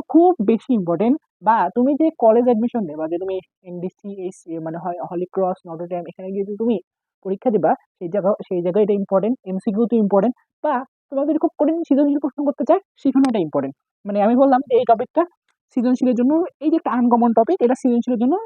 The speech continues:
একটু হলেও ইম্পর্টেন্ট আছে, বা তোমার জীবনে অনেক পর্যায়ে এটা লাগবে কাজে, এই জন্য এই টপিকটা তোমার শিখা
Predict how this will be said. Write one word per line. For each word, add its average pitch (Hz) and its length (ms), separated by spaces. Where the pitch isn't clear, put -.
একটু - 260
হলেও 240 180
ইম্পর্টেন্ট 175 420
আছে, - 220
বা 302 100
তোমার 311 240
জীবনে 254 240
অনেক 247 220
পর্যায়ে 220 260
এটা 233 120
লাগবে 160 340
কাজে, 220 260
এই 208 60
জন্য 240 120
এই 269 60
টপিকটা 226 340
তোমার 202 140
শিখা - 320